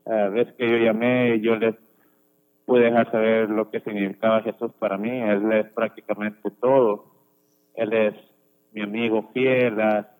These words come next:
Él es el que me ha levantado, el que me ha escuchado, el que me ha consentido en los tiempos más difíciles. Eh, realmente, pues, Él es el que me, el que me ha sostenido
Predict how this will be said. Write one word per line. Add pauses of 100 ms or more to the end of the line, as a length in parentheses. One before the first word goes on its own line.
(1000)
Él
es
el
que
me
ha
levantado,
el
que
me
ha
escuchado,
el
que
me
ha
consentido (320)
en
los (760)
tiempos
más
difíciles. (1200)
Eh, (680)
realmente,
pues, (800)
Él
es
el
que
me, (960)
el
que
me
ha
sostenido